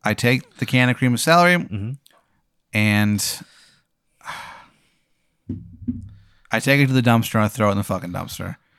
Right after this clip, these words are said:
Speaker 2: So you
Speaker 1: I
Speaker 2: throw it in the fucking dumpster.
Speaker 1: There's no way. I can't even keep it here because on the off chance that what if, when my roommates come back from vacation, uh, if they accidentally one day, they just eat it and then they cause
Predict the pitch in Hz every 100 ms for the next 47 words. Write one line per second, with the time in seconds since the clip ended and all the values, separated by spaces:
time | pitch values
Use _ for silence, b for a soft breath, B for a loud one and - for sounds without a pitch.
0 | _ - - 113 117 113 113 107 110 98
1 | 95 85 80 131 120 143 139 127 123 -
2 | 131 151 156 147 135 131 107 - 110 107
3 | 107 110 107 104 - 110 110 110 113 -
4 | 110 104 95 110 104 101 b b b _
5 | _ _ _ 110 101 117 113 110 - -
6 | - 123 110 120 123 117 120 113 110 113
7 | 107 101 120 117 107 101 101 b b b
8 | _ 110 104 101 101 98 104 113 110 110
9 | 107 104 - _ _ - 120 117 - 123
10 | 120 117 110 113 110 110 107 107 107 107
11 | 104 127 139 127 - 110 110 113 - 113
12 | 110 -